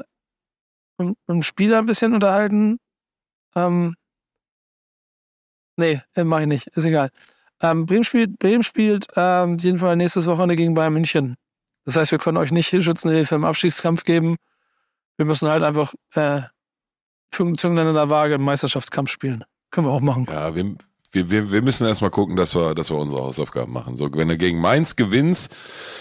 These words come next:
Speaker 2: dann wird das Thema halt richtig heiß, ne? Dann wird das Thema richtig heiß, weil auch das war mir noch gar nicht so, den, den, den, den Blick habe ich mir heute nochmal geschärft auf das Restprogramm der anderen. Hertha muss, spielt noch Stuttgart und spielt noch Bochum, ne? Und da ist, sitzt jetzt Paul Dardai drauf und die haben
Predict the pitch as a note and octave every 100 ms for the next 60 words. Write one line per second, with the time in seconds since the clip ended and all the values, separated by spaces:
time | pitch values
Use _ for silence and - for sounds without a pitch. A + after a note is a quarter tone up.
0 | - - _ _ - A2+ D3 C3 G#2 A2+
1 | G#2 F#2+ D#2+ E2+ F2 C#2+ C2 - F2 G2
2 | - - F2 A#2 G#2 G2+ F2+ - F2 E2
3 | E2+ - D2+ D#2 C2+ D2+ D#2+ E2+ D#2+ -
4 | - - F2+ F2+ G#2 G#2+ G2+ G2 F#2+ F#2
5 | - - F#2 F#2 F#2+ F2 F#2 F2 E2 E2+
6 | E2+ E2+ E2 F#2+ F2+ F2+ F2 F#2 F#2 F2+
7 | E2+ E2 F#2+ G#2+ F2+ E2 E2 F2 - F2
8 | E2+ E2+ D2 F2 A2+ A2 A2+ G2+ F2 G#2+
9 | - A#2 A#2 F2 G2 G#2+ - - - A2
10 | A2+ G#2+ A#2+ D3+ B2+ B2 A#2+ A#2 - G#2
11 | - A#2 G2+ G2+ G#2+ G2 C#2 C#2+ F#2+ D2+
12 | F#2 E2+ - E2 E2+ - G2+ - A2 -
13 | G2 G#2+ G#2 G#2+ E2 D2 C#2 D#2 D#2+ E2+
14 | D2+ F2+ G2+ G2